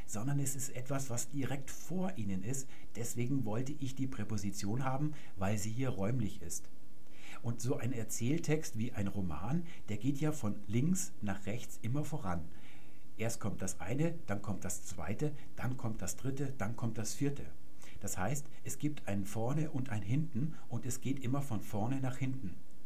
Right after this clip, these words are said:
Bei einem Genitiv, der ja ein grammatikalisch abstrakter Fall ist, gibt es kein Vorne und Hinten, sondern eine grammatikalische Hierarchie.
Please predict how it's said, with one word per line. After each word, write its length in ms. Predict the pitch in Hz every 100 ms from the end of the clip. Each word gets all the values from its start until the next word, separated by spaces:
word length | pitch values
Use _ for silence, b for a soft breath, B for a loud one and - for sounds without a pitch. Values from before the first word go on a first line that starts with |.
| - B B B B B
Bei 260 | 90 117
einem 360 | 120 104 110 110
Genitiv, 580 | 120 185 190 - 127 -
der 160 | 104 104
ja 220 | 104 92
ein 140 | 101
grammatikalisch 920 | 98 92 98 92 104 - 104 120 156 -
abstrakter 580 | - - - 143 - 156
Fall 300 | - 80 78
ist, 260 | 131 156 - B B B B
gibt 180 | 143 135
es 160 | 113
kein 200 | - 95
Vorne 360 | 92 110 120 120
und 140 | 95
Hinten, 460 | - 180 185 113 - B B
sondern 460 | - 110 135 170 165 B
eine 260 | - 120 131
grammatikalische 920 | 135 107 107 120 - 98 95 147 -
Hierarchie. 640 | 104 123 120 117 - -